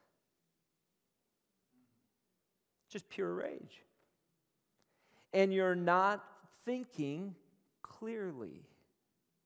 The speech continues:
So we make statements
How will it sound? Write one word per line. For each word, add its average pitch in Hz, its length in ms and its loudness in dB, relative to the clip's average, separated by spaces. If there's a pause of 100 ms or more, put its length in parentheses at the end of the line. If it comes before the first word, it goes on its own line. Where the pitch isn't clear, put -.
(480)
So 220 180 6
we 208 200 0
make 214 360 0
statements 190 1000 -2